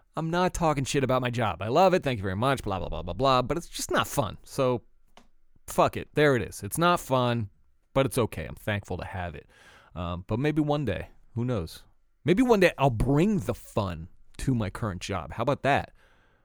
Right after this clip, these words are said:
I've tried, though. I've tried to do that, actually, and it just, it never takes. Ah, whatever. A little frustrating. I'm gonna have another sip of my, my expensive white wine here. Beverages in the basement.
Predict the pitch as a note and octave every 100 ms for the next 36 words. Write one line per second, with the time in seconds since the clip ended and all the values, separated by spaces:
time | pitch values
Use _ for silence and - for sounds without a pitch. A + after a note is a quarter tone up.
0 | _ - - - E3+ G3 C3+ E2 - -
1 | - _ _ _ - E3 - A#3 B3+ G3
2 | G3+ G3+ F2 D#2+ F2+ - F2 E2+ F#2 A2
3 | A#2+ C3 B2 - - _ G2+ G#2 - A2+
4 | C#3 - - - C3 - - - - -
5 | - - - - - - - D3+ D3 A#2
6 | - - - G2 F2+ D2+ D#2+ - G#2+ C3+
7 | G2 - F#2+ - G#2 A#2+ B2+ A2+ A2 G#2+
8 | G2 - - - A2 G2+ F#2 - - -
9 | - G2+ E2+ - - - A#2+ G#2 - G#2+
10 | F2 B2+ A#2+ B2 C3+ C#3+ C#3 C#3 C3+ B2
11 | C3+ B2 C3 C#3 _ _ _ _ _ _
12 | _ _ - C3 B2+ A2 B2 A2 B2 A#2
13 | B2 - A#2 A#2